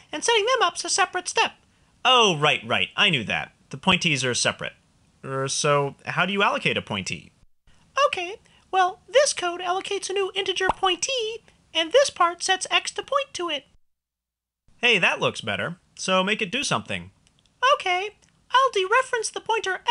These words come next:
Speaker 1: x to store the number forty-two into its pointee. For this trick, I'll need my magic wand of dereferencing.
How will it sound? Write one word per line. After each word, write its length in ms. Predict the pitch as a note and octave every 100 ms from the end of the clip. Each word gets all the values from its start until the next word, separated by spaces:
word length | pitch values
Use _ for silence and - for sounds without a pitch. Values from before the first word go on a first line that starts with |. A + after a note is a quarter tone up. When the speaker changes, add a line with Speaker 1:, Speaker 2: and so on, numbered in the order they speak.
| G4+
Speaker 1:
x 260 | G4 - -
to 160 | - -
store 240 | A4 G#4
the 80 | G4+
number 200 | G4+ F#4+
forty-two 680 | - F#4+ F4 - C5+ A4 G4+
into 280 | G4 G4 F#4
its 140 | G4
pointee. 720 | - - G4 F#4+ C5+ A4 D4 _ _ _ _ _
For 140 | -
this 220 | G#4 D5 -
trick, 320 | F4+ F4+ -
I'll 160 | G4 G#4+
need 220 | A4+ G#4
my 180 | F#4+ F4+
magic 460 | G4 A#4 A#4 A#4
wand 240 | G4+ G#4 G4+
of 140 | G4
dereferencing. 800 | F#4+ F#4+ C5 C5 G4 - D#4+ C#4+